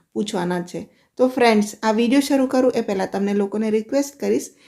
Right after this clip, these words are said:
વીડિયો પસંદ આવે તો વીડિયોને લાઈક કરજો, આ વીડિયોને આખો જોયા બાદ તમારા ફ્રેન્ડ્સ અને ફેમિલી મેમ્બર સાથે શેર કરજો અને આવા બીજા નવા વીડિયોઝ જોવા માટે ચેનલને સબસ્ક્રાઇબ કરી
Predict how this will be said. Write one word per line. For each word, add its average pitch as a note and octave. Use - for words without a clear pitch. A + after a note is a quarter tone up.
વીડિયો A#3
પસંદ C#4
આવે C4
તો A#3
વીડિયોને F#3+
લાઈક G3
કરજો, A#3
આ B3
વીડિયોને B3+
આખો G#3+
જોયા A3
બાદ A3
તમારા G3
ફ્રેન્ડ્સ A#3+
અને B3+
ફેમિલી A3
મેમ્બર G3+
સાથે F#3
શેર G#3
કરજો A3+
અને G3
આવા F#3+
બીજા A3+
નવા C4
વીડિયોઝ A#3+
જોવા A3
માટે B3
ચેનલને G3
સબસ્ક્રાઇબ B3
કરી C4+